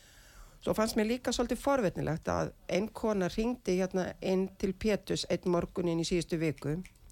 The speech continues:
og talaði um skriftina. Og ég held að það s-, eigi líka svolítið tengingu við þetta,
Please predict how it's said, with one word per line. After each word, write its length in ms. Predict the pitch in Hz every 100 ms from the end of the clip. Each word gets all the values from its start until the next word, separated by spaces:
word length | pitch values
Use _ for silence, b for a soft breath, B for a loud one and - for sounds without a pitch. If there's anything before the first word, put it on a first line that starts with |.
| - B B B B B B B B B B -
og 200 | 190 175
talaði 540 | - 233 277 220 196 196
um 160 | 208 190
skriftina. 920 | - - - 285 403 - - 143 135 135 - - - - - - b b b b b b b
Og 400 | - 170 170 254
ég 140 | 214 190
held 220 | 226 -
að 100 | 220
það 120 | 240
s-, 160 | - -
eigi 320 | - 226 214 -
líka 380 | 214 226 - 202
svolítið 360 | 220 208 202
tengingu 440 | - 226 233 202 208
við 180 | 202
þetta, 240 | 156 -